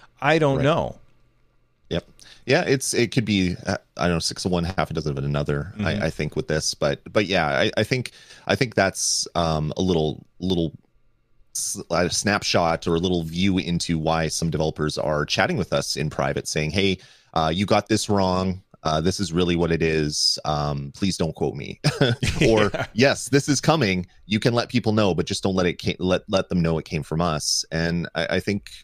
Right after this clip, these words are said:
Speaker 2: developing the relationship with our listeners and then developers and, and, and game, um, I don't know, game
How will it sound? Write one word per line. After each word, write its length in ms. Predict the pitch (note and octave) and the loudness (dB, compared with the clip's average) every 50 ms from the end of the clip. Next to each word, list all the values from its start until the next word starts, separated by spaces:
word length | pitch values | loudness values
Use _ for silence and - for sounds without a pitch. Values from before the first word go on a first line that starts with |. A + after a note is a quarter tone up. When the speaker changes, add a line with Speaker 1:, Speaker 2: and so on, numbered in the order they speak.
| _ G#2 F#2 | _ -14 -8
Speaker 2:
developing 680 | - F#2 D#2+ F2+ F2+ F#2 F#2+ - G2 F2+ F2 F2 E2 - - - - - _ | -6 -2 0 2 0 0 0 0 0 0 0 0 -2 -4 -8 -14 -20 -8 _
the 60 | - F#2 | 0 2
relationship 580 | F#2 F2+ F2+ F2+ - - - - F2+ E2+ - | 2 2 2 0 0 -2 -2 0 -2 0 0
with 320 | E2 E2 E2 - - - - - - | 2 2 2 0 -2 -8 -12 -6 -2
our 100 | D2+ D#2 | -2 0
listeners 600 | E2 G2 A2+ - - B2+ C3+ D3 - - - - - | 0 0 0 -2 -2 -2 -2 -2 -2 -4 -6 -4 -2
and 240 | E2 E2+ E2+ E2 | -2 0 0 2
then 240 | E2 D#2 D#2+ D#2+ D2+ C#2+ | 0 0 0 -2 -2 -4
developers 640 | D#2+ C#2+ D2 C#2+ D#2 E2 - G2+ G#2 A#2+ A#2+ - | -2 -2 0 0 -2 0 0 0 -2 0 -2 -4
and, 280 | C#2+ C#2+ C2+ B1+ B1+ - - | -6 -6 -6 -8 -12 -10 -6
and, 320 | - D2 D2 C#2 B1 - - | -6 -4 -4 -4 -6 -8 -8
and 300 | - D2 D2 C#2 C#2 C2+ - - | -6 -4 -4 -4 -6 -8 -10 -8
game, 480 | - E2 E2 D#2+ D#2+ D#2 D2+ C#2 - - - | -4 -4 -2 -2 -2 -4 -4 -6 -8 -8 -6
um, 440 | - D2+ D2 C#2+ C#2 C2 A#1 G#1 - - _ _ _ - | -4 -2 -2 -2 -4 -6 -10 -12 -16 -20 _ _ _ -6
I 80 | - E2+ | -4 -4
don't 80 | D#2+ | -2
know, 160 | D2+ C#2+ C#2 C#2+ | -2 -2 -4 -6
game 580 | - - F2 - E2+ E2 E2 D#2 D#2+ D#2 - | -8 -10 -8 -6 -4 -2 -2 -2 -4 -6 -8